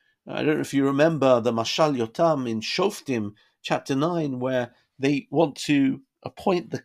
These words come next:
the, the vine of all the trees as the king over the trees. And he says, "Hechdalti et tiroshi hamasameach Elohim va'anashim."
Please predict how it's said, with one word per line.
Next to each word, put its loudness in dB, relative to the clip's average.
the, -4
the -4
vine 4
of -4
all 2
the -10
trees -6
as -6
the -6
king -4
over 2
the -10
trees. -6
And -4
he -4
says, -4
"Hechdalti -4
et -10
tiroshi -4
hamasameach -4
Elohim -4
va'anashim." -8